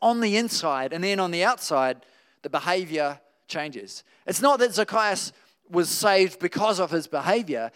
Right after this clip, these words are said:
His behavior is proof of his salvation. So we don't get saved. We don't earn God's salvation by being generous and doing good things. No, that's, that's proof that something has changed on the inside,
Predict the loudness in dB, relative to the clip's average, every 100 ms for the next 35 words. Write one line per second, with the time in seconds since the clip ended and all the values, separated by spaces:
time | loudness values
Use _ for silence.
0 | -6 -4 4 4 4 2 2 0 -2 -2
1 | 6 8 6 0 -8 -6 -6 -2 -2 2
2 | 0 0 -8 -14 _ _ _ _ _ _
3 | _ _ _ -2 2 4 2 0 -6 0
4 | 0 2 2 2 -2 -2 -2 0 0 0
5 | -2 -12 -12 -6 -4 -2 -4 -4 -8 -6
6 | -4 -4 -8 _ _ _ _ _ _ -8
7 | -8 -8 -8 -10 -10 -12 -16 -8 -8 -6
8 | -8 -8 -12 -16 -16 -16 -16 _ _ -6
9 | -4 -4 -8 -14 -12 -14 -6 0 0 0
10 | -4 -6 -8 -8 -10 -10 -10 -10 -12 -14
11 | -12 -12 -10 -12 -12 -20 _